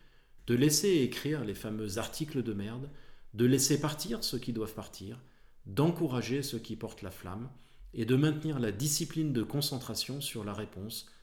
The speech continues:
au défi fondamental de son organisation.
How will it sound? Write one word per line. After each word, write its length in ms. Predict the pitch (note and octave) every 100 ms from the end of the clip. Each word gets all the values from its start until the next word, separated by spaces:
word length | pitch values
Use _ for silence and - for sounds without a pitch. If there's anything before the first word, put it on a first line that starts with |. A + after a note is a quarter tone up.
| - -
au 120 | A2
défi 300 | G#2 G2+ G#2+
fondamental 840 | - C3 A2+ G2+ F#2 F#2 F#2+ G2+
de 100 | G2
son 220 | F#2 G2+ F#2
organisation. 680 | E2+ F2+ E2+ E2+ F2 -